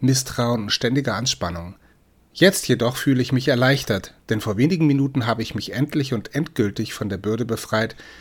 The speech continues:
die ich mir durch meinen idealistischen Übereifer selbst auferlegt hatte. Dass es nicht leicht sein würde, habe ich stets gewusst, vom ersten Moment an. Doch wie schwer es mir tatsächlich geworden ist, hätte ich nie erwartet.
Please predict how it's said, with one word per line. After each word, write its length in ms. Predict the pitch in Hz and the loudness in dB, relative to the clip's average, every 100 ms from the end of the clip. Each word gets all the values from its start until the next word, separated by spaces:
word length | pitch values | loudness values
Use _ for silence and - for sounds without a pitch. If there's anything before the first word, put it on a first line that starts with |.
| - - - | -20 -14 -6
die 80 | |
ich 140 | 104 - | -6 -4
mir 80 | 110 | -4
durch 200 | 104 113 | -4 -6
meinen 200 | 101 104 | -6 -6
idealistischen 720 | 110 98 113 147 - - 107 | -4 -2 -2 -2 -2 -4 -2
Übereifer 640 | 165 165 - 101 - 107 | 0 2 2 -2 -2 -2
selbst 320 | 95 113 - | -2 -6 -6
auferlegt 640 | - 135 95 76 73 - 80 | -4 -4 -4 -6 -10 -10 -12
hatte. 280 | 71 65 - _ _ _ _ - | -12 -16 -20 _ _ _ _ -4
Dass 120 | 120 | -2
es 120 | 131 160 | 2 0
nicht 140 | - | 2
leicht 260 | 160 185 - | 2 0 0
sein 300 | 117 104 107 | 0 0 0
würde, 320 | 123 160 165 - - | 2 2 0 -6 -2
habe 180 | 147 | 2
ich 80 | 160 | 2
stets 260 | - 156 - | 4 2 2
gewusst, 440 | 156 104 - - _ _ _ - | 0 0 -4 -12 _ _ _ -4
vom 180 | 117 | -2
ersten 260 | 101 - - | -2 -4 -2
Moment 320 | 101 123 123 | 2 2 2
an. 240 | 82 90 95 - _ _ _ | -2 -6 -10 -20 _ _ _
Doch 180 | - 131 | 0 2
wie 80 | 135 | 2
schwer 240 | - 151 | 2 2
es 100 | 147 | 4
mir 120 | 135 127 | 2 0
tatsächlich 540 | 117 202 202 185 - | 0 -2 2 0 2
geworden 420 | 127 120 123 135 | 2 4 4 4
ist, 180 | 151 - | 0 0
hätte 180 | 120 104 | -2 -4
ich 120 | - | -2
nie 120 | 123 | 0
erwartet. 600 | 107 98 98 98 90 - | 0 -2 -4 -6 -10 -14